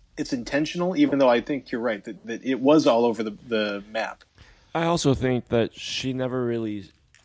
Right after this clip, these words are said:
Speaker 2: saw, like, a dead body. I mean, you see how, like, how she saw, she was, I don't know, she, maybe she has, but it's like she hasn't seen many of them, and so she was almost infatuated with that, at that same spot when she kicked the, the, uh, police officers out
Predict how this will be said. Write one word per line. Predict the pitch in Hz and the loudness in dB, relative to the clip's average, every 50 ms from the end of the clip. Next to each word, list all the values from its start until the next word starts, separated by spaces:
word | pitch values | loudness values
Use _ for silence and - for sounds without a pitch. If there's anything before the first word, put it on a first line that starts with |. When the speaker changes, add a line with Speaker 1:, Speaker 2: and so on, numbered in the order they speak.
| _ _ | _ _
Speaker 2:
saw, | - - - - 123 113 107 101 | -20 -18 -16 -14 -12 -12 -10 -10
like, | 101 98 95 | -10 -10 -12
a | 95 90 | -14 -12
dead | 92 98 95 85 | -12 -12 -10 -8
body. | 90 87 85 85 76 73 87 - _ _ _ _ _ _ _ _ _ _ _ _ _ _ - | -8 -8 -8 -10 -12 -14 -18 -20 _ _ _ _ _ _ _ _ _ _ _ _ _ _ -12
I | |
mean, | 95 104 107 107 101 104 | -8 -6 -6 -6 -6 -6
you | 107 110 | -6 -8
see | - - - 117 113 110 104 | -8 -8 -6 -6 -4 -4 -4
how, | 95 98 101 101 98 | -4 -4 -2 -2 -2
like, | 95 92 92 90 90 87 - - - | -2 -2 -2 -4 -6 -8 -12 -16 -18
how | - 101 101 101 98 92 - - _ _ _ _ | -12 -8 -4 -4 -4 -4 -6 -10 _ _ _ _
she | - - - 107 | -10 -6 -6 -4
saw, | - - 113 107 101 - - 95 | -2 0 0 0 2 0 -2 -4
she | - 117 | -4 -2
was, | 123 117 - | -4 -2 -2
I | - 120 | -2 -2
don't | 131 | -2
know, | 104 90 90 92 | -2 -2 -2 -4
she, | 90 - - - | -6 -10 -12 -8
maybe | 120 151 156 139 | -6 -4 -4 -4
she | - - 185 | -4 -8 -8
has, | - 95 92 87 80 85 85 | -6 -6 -6 -6 -6 -8 -8
but | - - 98 92 - - _ - - - _ _ _ _ | -6 -4 -4 -4 -4 -6 _ -20 -20 -20 _ _ _ _
it's | - 113 101 | -8 -4 -2
like | 117 113 - | -2 -2 -2
she | - 120 123 | -2 -2 0
hasn't | 135 139 131 131 117 | 0 0 -2 -2 -6
seen | - 131 113 92 87 - | -6 -6 -6 -6 -8 -6
many | - 98 101 98 98 90 | -2 -2 0 0 0 -2
of | 85 80 - - | -4 -6 -8 -10
them, | 80 78 78 80 - - | -10 -10 -10 -10 -10 -6
and | 90 95 92 90 | -6 -4 -4 -4
so | - 101 | -4 -4
she | 95 - 110 | -2 0 0
was | 110 101 | 2 2
almost | 110 110 113 107 95 - | 2 2 2 0 -2 -2
infatuated | - 107 104 107 - - 110 95 92 90 90 90 85 | 0 0 0 0 0 -2 -2 0 0 0 0 -2 -2
with | 90 92 90 82 - - | -2 -2 -4 -4 -8 -6
that, | - 101 - - _ - | -6 -6 -6 -4 _ -2
at | 104 101 - | -2 -2 -2
that | 104 101 92 - | -2 -4 -4 -4
same | - 113 107 104 | -4 -2 -2 -2
spot | - - - 113 107 98 - - | -4 -4 0 2 2 2 2 0
when | 92 90 | -2 -4
she | - - - | -6 -10 -6
kicked | - 110 - - | -6 -6 -6 -6
the, | - 87 - _ - | -10 -14 -14 _ -4
the, | 87 90 85 80 76 76 78 - - _ _ _ _ _ _ _ _ _ _ _ - | -2 -2 -2 -2 -4 -8 -10 -12 -14 _ _ _ _ _ _ _ _ _ _ _ -10
uh, | 85 85 82 78 78 78 | -8 -6 -4 -4 -6 -6
police | - - 107 123 135 - | 0 2 4 4 4 4
officers | 104 92 80 - - 90 87 87 | 0 0 -2 -4 -6 -6 -2 -2
out | 90 90 87 82 - | 0 0 0 -2 -4